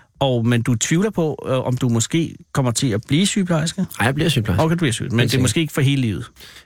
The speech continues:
Speaker 2: Nej, det er måske ikke for hele livet, men og, og, altså, øh, det er jo enormt rart, at jeg så kan lave så mange andre ting, hvis jeg en dag synes, at jeg skal,
Speaker 1: Ja.
Speaker 2: skal lave noget andet.
Speaker 1: Det er jo dejligt internationalt arbejds, øh,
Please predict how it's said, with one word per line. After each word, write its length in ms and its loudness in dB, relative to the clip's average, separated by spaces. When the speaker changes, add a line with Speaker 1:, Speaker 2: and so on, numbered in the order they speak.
Speaker 2:
Nej, 100 0
det 100 -2
er 40 2
måske 200 0
ikke 120 0
for 60 0
hele 200 2
livet, 200 2
men 220 2
og, 120 -2
og, 160 2
altså, 360 -2
øh, 120 0
det 320 2
er 60 4
jo 160 2
enormt 280 0
rart, 200 -2
at 80 0
jeg 160 2
så 140 0
kan 220 2
lave 200 2
så 80 0
mange 220 4
andre 140 2
ting, 200 0
hvis 120 0
jeg 80 4
en 80 2
dag 200 0
synes, 280 2
at 120 0
jeg 100 2
skal, 280 0
Speaker 1:
Ja. 100 2
Speaker 2:
skal 180 0
lave 100 4
noget 140 2
andet. 120 0
Speaker 1:
Det 60 4
er 20 4
jo 100 0
dejligt 260 2
internationalt 540 0
arbejds, 520 -2
øh, 560 0